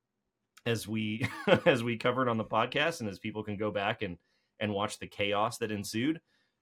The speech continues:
Uh, so w-, the rule is the documentation, right? The rule is the, uh, model overview. It is the assessment guide. It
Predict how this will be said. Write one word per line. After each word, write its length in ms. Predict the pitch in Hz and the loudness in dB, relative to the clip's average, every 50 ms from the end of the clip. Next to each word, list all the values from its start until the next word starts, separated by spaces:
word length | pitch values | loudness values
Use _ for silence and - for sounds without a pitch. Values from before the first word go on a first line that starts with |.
| _ _ _ | _ _ _
Uh, 200 | 135 127 120 127 - | 2 2 2 2 2
so 300 | - - 151 139 131 - - _ _ _ - | 2 4 6 6 6 4 -2 _ _ _ -14
w-, 220 | 117 117 123 127 | -10 -8 -6 -2
the 120 | 110 131 120 | 0 0 0
rule 580 | 98 90 85 104 151 196 214 196 170 165 - - - | 0 -2 -4 -4 -2 0 2 2 2 2 0 -2 2
is 380 | 139 165 190 165 - 104 92 | 4 4 6 6 4 2 -2
the 80 | 92 107 | -4 -2
documentation, 760 | 95 117 113 117 113 117 110 104 92 - 117 127 113 - - _ | 2 2 2 2 2 0 -2 -4 -2 -2 -4 -4 -4 -6 -10 _
right? 220 | - 76 92 107 - | -8 -6 -6 -6 -6
The 120 | 107 95 80 | -8 -10 -6
rule 280 | 95 127 147 139 131 - _ - | -4 -4 -2 -2 -4 -6 _ -4
is 580 | 123 139 151 127 104 92 90 90 87 - - - _ _ _ _ _ - | -2 0 2 2 0 0 -4 -6 -10 -10 -12 -14 _ _ _ _ _ -6
the, 400 | 95 107 104 98 95 92 82 - _ _ _ _ _ _ - | -4 -2 -2 -2 -4 -6 -10 -14 _ _ _ _ _ _ -6
uh, 160 | 98 92 87 80 | -4 -4 -4 -4
model 380 | 87 87 98 110 120 127 120 127 127 | -4 0 2 4 4 4 4 2 0
overview. 680 | 117 113 117 110 92 113 117 113 113 110 110 117 95 | 0 0 -2 -2 -4 -2 -2 0 0 0 0 -2 -2
It 120 | 98 - - | -6 -10 -8
is 240 | 98 104 117 117 104 | -4 -2 -2 -2 -2
the 140 | 110 113 113 | 0 -2 -2
assessment 440 | 107 - 131 123 - - 117 113 101 | 0 2 0 0 0 -2 -6 -4 -2
guide. 460 | 113 104 107 107 110 110 110 107 95 | 0 0 2 2 2 2 0 0 -2
It 120 | 90 - | -4 -8